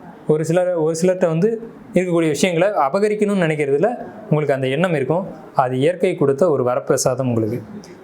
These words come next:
மத்தவங்களுடைய விஷயங்களை நீங்க நேர்மையா கேட்டு வாங்கலாம், அது தவறே கிடையாது. ஆனா மற்றவங்க விஷயங்களை அபகரிக்கணும்ன்ற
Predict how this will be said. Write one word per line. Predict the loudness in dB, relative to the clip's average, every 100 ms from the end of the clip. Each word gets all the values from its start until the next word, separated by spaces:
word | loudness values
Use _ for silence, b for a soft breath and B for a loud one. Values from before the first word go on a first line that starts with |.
| -4
மத்தவங்களுடைய | 0 2 2 -2 -2
விஷயங்களை | -2 0 0
நீங்க | 0 0 0
நேர்மையா | 0 -2 0
கேட்டு | -2 0 0
வாங்கலாம், | 0 0 -2 -8 -18 -20 -20 -20 -4 -2
அது | 0 0
தவறே | 0 0
கிடையாது. | 0 0 0
ஆனா | 0 0 0
மற்றவங்க | 0 0 0
விஷயங்களை | 0 0 0 0
அபகரிக்கணும்ன்ற | 0 -2 -2 0 2 2